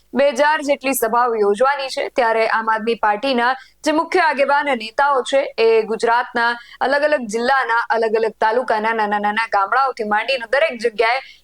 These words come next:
આ જનસભાઓ યોજી રહ્યા છે અને, અ, એ લોકો પ્રયત્ન કરી રહ્યા છે કે વધુમાં વધુ લોકો આમ આદમી પાર્ટીમાં જોડાય. અલગ અલગ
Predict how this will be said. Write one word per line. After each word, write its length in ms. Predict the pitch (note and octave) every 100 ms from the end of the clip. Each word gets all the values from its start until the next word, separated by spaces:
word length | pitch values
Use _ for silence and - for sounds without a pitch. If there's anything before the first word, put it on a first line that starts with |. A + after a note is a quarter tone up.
| -
આ 100 | B3
જનસભાઓ 580 | B3 C#4+ C#4+ C4 D#4 D4+
યોજી 320 | C4 B3+ D#4
રહ્યા 300 | D4 C4+ B3+
છે 260 | B3 C#4+ -
અને, 460 | A3+ A3 A#3 A#3 - _ _ _ -
અ, 40 |
એ 180 | A3 A3+
લોકો 200 | A#3+ D4
પ્રયત્ન 400 | D4+ D4+ D4+ E4
કરી 200 | D4 D4
રહ્યા 220 | C#4 C4+
છે 120 | C#4+ F#4
કે 80 |
વધુમાં 440 | D4+ B3 C4 B3+ A3
વધુ 220 | A#3 C#4
લોકો 280 | A#3+ A3 B3
આમ 340 | C4 - G#3+ G#3+
આદમી 220 | G#3 A3
પાર્ટીમાં 680 | G#3 A3 G#3+ C4+ A3+ A3 - _ -
જોડાય. 320 | G3 A3+ F3 - _ _ _ _ - _ _ _ -
અલગ 240 | C4+ D#4
અલગ 180 | E4